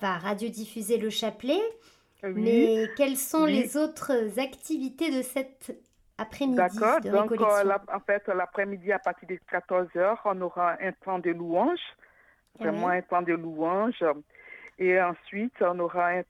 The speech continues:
Speaker 2: temps d'enseignement,
Speaker 1: Ah oui.
Speaker 2: un temps d'enseignement, voilà,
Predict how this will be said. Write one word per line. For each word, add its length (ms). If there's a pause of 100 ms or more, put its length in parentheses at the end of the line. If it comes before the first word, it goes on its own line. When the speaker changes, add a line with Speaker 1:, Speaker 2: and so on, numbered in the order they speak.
Speaker 2:
temps 180
d'enseignement, 580 (800)
Speaker 1:
Ah 40
oui. 120
Speaker 2:
un 80
temps 200
d'enseignement, 840
voilà, 380